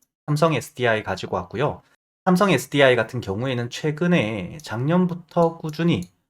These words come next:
박스권 횡보를 깨고 하락을 진행하고 있는 종목이기 때문에 현재 보유하고 계시는 주주분들이시라면 현 시점 어떻게 대응해야 될지 많이들 고민하고 계실 거라 생각합니다.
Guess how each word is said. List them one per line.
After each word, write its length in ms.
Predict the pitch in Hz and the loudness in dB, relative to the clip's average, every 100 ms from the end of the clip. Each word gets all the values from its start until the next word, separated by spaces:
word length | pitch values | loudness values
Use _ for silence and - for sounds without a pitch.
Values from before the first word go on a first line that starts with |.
| _ | _
박스권 440 | 160 160 - 143 | 2 2 -4 -4
횡보를 400 | 131 139 135 135 | -2 -2 -2 -2
깨고 340 | 135 151 151 135 | 0 -2 2 0
하락을 600 | - 160 170 170 180 180 | 0 -2 0 2 2 2
진행하고 500 | - 92 98 123 117 | -2 -8 -6 -6 -4
있는 220 | 104 101 | -4 -8
종목이기 680 | - 92 113 135 131 113 90 | -8 -6 -4 -4 -4 -10 -6
때문에 460 | 95 90 135 101 - _ _ _ | -4 -2 -4 -6 -10 _ _ _
현재 300 | 190 190 208 | 2 6 6
보유하고 400 | 180 101 110 117 | 4 2 2 2
계시는 380 | 104 92 101 104 | -4 -6 -6 -8
주주분들이시라면 1160 | 101 - 101 107 101 98 104 - 117 92 87 80 _ _ _ _ | -10 -12 -10 -8 -8 -8 -10 -6 -4 -2 -6 -8 _ _ _ _
현 140 | 143 | -4
시점 440 | 147 151 - 185 160 | -4 -6 -4 -4 -4
어떻게 380 | - - - | -8 -6 -4
대응해야 440 | 123 95 101 120 113 | -4 -6 -6 -4 -4
될지 260 | 95 90 | -4 -6
많이들 500 | 95 82 98 113 117 | -8 -6 -4 -4 -4
고민하고 420 | 120 104 127 123 113 | -6 -4 2 2 0
계실 240 | 90 104 | -8 -8
거라 200 | 107 95 | -6 -6
생각합니다. 640 | 101 104 - 101 90 85 | -6 -6 -6 -8 -8 -10